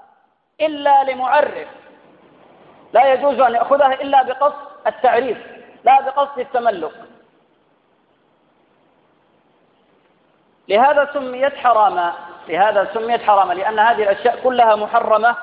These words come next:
فيها، بينما هذه الأشياء في البلدان الأخرى جائزة. قال: "حج بيت الله الحرام الذي ببكة"، والله عز وجل ذكر هذا الاسم في كتابه فقال: "إن أول بيت وضع للناس للذي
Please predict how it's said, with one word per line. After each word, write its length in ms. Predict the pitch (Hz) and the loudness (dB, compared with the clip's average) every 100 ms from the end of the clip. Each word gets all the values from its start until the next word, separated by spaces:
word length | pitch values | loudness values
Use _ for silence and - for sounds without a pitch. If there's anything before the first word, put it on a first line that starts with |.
| - - - | -14 -20 -8
فيها، 260 | 214 175 | -2 2
بينما 500 | 160 220 220 208 214 | 2 2 2 4 4
هذه 140 | 233 214 | 2 2
الأشياء 360 | 190 190 233 | -2 2 0
في 80 | 208 | 0
البلدان 420 | 208 202 190 220 | -4 -2 2 0
الأخرى 400 | 208 233 226 226 | 0 -2 2 2
جائزة. 440 | 208 214 170 139 135 - - - - - - - - - - - - _ _ _ _ _ | 2 0 -2 -8 -14 -18 -20 -20 -20 -20 -20 -20 -20 -20 -20 -20 -20 _ _ _ _ _
قال: 320 | 226 254 247 | 4 4 4
"حج 380 | 247 - - 214 | -4 -4 -4 -2
بيت 260 | 233 240 214 | -4 -4 -4
الله 260 | 214 220 | 0 0
الحرام 440 | 208 - 190 214 233 - - - | -2 0 2 2 0 -8 -8 -6
الذي 400 | 185 214 202 196 | 0 0 -2 -4
ببكة"، 600 | 180 202 202 - 208 202 - - - _ _ _ _ _ _ _ _ _ _ _ _ _ _ _ _ 160 | -2 -2 -2 -2 0 0 -2 -18 -20 _ _ _ _ _ _ _ _ _ _ _ _ _ _ _ _ -6
والله 360 | 180 220 202 | 2 2 2
عز 220 | 190 196 | 0 -2
وجل 320 | 196 190 208 220 | -2 -2 -2 0
ذكر 220 | - 196 | 2 4
هذا 240 | 202 - | 4 2
الاسم 320 | 196 214 - | 0 -4 -10
في 120 | 190 190 | -8 -6
كتابه 640 | 190 202 190 170 180 214 - - - | -2 2 2 0 -4 -6 -12 -8 -4
فقال: 420 | - 196 196 202 | 2 2 2 -4
"إن 160 | 202 | -4
أول 360 | 185 196 196 185 | 0 2 2 0
بيت 220 | 190 196 | -2 -4
وضع 360 | 185 202 190 170 | -2 0 2 2
للناس 360 | 175 175 196 | 0 0 0
للذي 760 | 202 190 175 185 196 208 - - | 0 -2 -2 0 0 -2 -12 -16